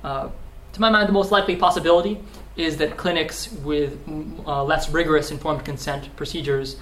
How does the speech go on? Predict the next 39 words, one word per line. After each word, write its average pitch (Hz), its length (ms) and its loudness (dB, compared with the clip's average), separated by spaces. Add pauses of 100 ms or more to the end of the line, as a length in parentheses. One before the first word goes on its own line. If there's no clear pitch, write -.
(420)
um, 135 400 -10
would 139 100 -2
be 143 100 -2
less 139 240 -4
willing 165 240 0
to - 80 -8
participate 135 420 -6
in 135 60 -10
this 127 140 -10
study, 139 420 -4 (560)
um, 135 440 -2
leading 156 200 0
our 143 60 2
results 135 280 -2
to - 140 -8
overestimate 143 680 2 (120)
the 139 120 -8
rigor 131 300 0 (120)
of 135 100 -12
consent 123 340 -8
forms. 135 380 -6 (560)
But 226 100 6
of 214 60 4
course, 214 160 6
the 175 100 2
opposite 160 380 4
is 139 120 -2
possible, 139 500 0
and, 135 280 -2
uh, 131 280 -2 (300)
and - 140 -10
we 120 60 -12
can't - 220 -10
really 131 220 -6
rule 127 200 -6
out 127 140 -4
the - 60 -14
possibility 127 400 -12
we 127 180 -10